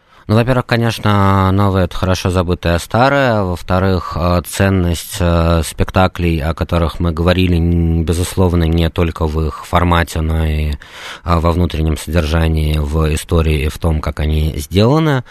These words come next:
Вот. В-третьих, действительно, наверное, <coughs> для Москвы, э, в этом нет ничего нового, но у нас спектакль проходит в четырех городах. Это Москва, Калуга, Нарфаминск и Обнинск. И,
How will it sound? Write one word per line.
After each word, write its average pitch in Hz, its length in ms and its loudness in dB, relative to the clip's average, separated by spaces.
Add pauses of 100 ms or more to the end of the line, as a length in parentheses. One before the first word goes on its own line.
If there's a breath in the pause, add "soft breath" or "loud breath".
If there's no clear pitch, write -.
(360 loud breath)
Вот. 98 360 0
В-третьих, 101 540 -2
действительно, 104 400 0
наверное, 110 680 4
<coughs> - 0 -
для 107 640 2
Москвы, 101 920 2
э, 87 420 0
в 85 120 -4
этом 85 500 0
нет 87 240 2
ничего 85 340 0
нового, 131 460 2
но 98 140 2
у - 20 2
нас 90 180 0
спектакль 87 520 -4
проходит 85 420 0
в - 60 -18
четырех 85 360 0
городах. 85 560 0
Это 87 260 -2
Москва, 85 380 -2
Калуга, 85 360 -2
Нарфаминск 85 640 0
и - 20 4
Обнинск. 123 680 0
И, 95 680 0